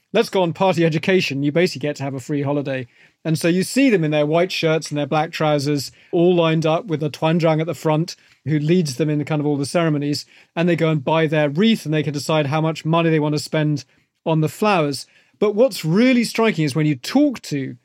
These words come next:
some of these delegations, they are very, very conscious of why this is in line with the latest education campaign,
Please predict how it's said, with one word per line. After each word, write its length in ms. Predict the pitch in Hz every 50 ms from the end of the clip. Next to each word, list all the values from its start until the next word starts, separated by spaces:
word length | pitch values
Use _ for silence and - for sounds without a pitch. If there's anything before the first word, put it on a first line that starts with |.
| _ _ _ _ -
some 240 | - - 170 160 160
of 60 | 139
these 160 | 147 143 123
delegations, 840 | - 156 151 147 135 160 151 147 139 - - 147 135 139 139 - - _ _ _ _ _ _
they 140 | - 175 170
are 300 | 175 180 190 202 208 202
very, 420 | 165 135 135 175 185 202 214 220 214
very 240 | 185 196 185 175
conscious 480 | 165 - - 240 240 214 - 165 147 -
of 160 | 165 139 123
why 560 | 143 151 160 160 160 160 160 156 156 156 147 - _ _ _ _ _ _ _ -
this 300 | 143 135 180 196 185 -
is 180 | 190 180 151
in 240 | 151 160 156 160 185
line 500 | 214 233 233 226 226 226 220 220 202 180
with 260 | 151 170 175 170 151
the 100 | - 165
latest 420 | 151 156 160 160 151 - 151 131 -
education 600 | 151 139 151 139 - 190 190 190 - - 180 165
campaign, 760 | - 165 165 160 156 151 - 160 151 151 151 147 147 147 131